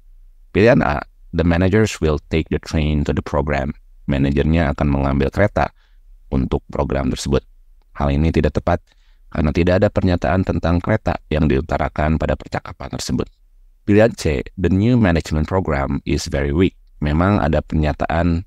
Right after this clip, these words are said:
atau kata yang memiliki pelafalan yang sama, yaitu "the new management program." Namun, kata weak di pilihan C memiliki arti lemah. Sedangkan pada pernyataan man atau speaker kedua tersebut, week ini adalah minggu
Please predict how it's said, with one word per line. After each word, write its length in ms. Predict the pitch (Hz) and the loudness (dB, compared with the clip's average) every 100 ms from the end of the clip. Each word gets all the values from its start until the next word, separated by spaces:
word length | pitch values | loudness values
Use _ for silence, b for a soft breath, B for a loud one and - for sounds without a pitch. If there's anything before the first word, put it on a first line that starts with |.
| - | -8
atau 160 | - - | -8 -6
kata 480 | - 90 - 98 - - _ | -4 -6 0 0 -2 -6 _
yang 240 | - - 80 | -2 0 4
memiliki 240 | 82 - | 2 0
pelafalan 480 | - 98 - 85 80 | 2 2 4 2 2
yang 160 | 78 | 0
sama, 400 | - 73 73 82 | -2 -2 0 -2
yaitu 400 | - - 67 - | -2 -4 -2 -2
"the 120 | 76 71 | -2 0
new 360 | 76 80 82 | 0 2 2
management 560 | 76 76 71 - 69 69 | 0 0 -4 -2 -2 0
program." 480 | 73 104 139 143 175 - - _ _ - - - - - | -2 -2 -2 -2 -4 -8 -20 _ _ -20 -20 -20 -20 0
Namun, 480 | 113 117 82 82 - - - | 4 4 4 0 -4 -10 -2
kata 320 | 82 85 82 | 0 4 2
weak 320 | 85 127 - _ | 4 4 2 _
di 80 | 85 | -2
pilihan 400 | - 78 71 73 | 0 0 0 -4
C 240 | - 71 73 - - - | -4 -4 -4 -8 -20 -2
memiliki 400 | 80 78 73 87 | 0 2 0 0
arti 320 | - 76 78 | 0 -2 0
lemah. 320 | 82 92 76 78 - - - - | 2 2 2 -4 -20 -20 -20 -20
Sedangkan 560 | - 87 78 71 80 78 | -4 0 0 -2 0 0
pada 240 | 78 73 | 0 -2
pernyataan 480 | 82 76 73 - 76 | -2 -2 -2 -2 0
man 440 | 78 92 101 107 104 | 2 4 4 2 0
atau 160 | - | 0
speaker 320 | 78 - 85 71 | -4 -4 -4 -2
kedua 240 | 78 69 | 0 -2
tersebut, 400 | - - 117 87 - - | -2 0 2 2 -2 -8
week 160 | 78 73 - | -2 -2 0
ini 240 | 82 92 92 | 2 4 4
adalah 320 | 73 67 71 | 2 0 2
minggu 280 | 90 123 87 | 2 4 2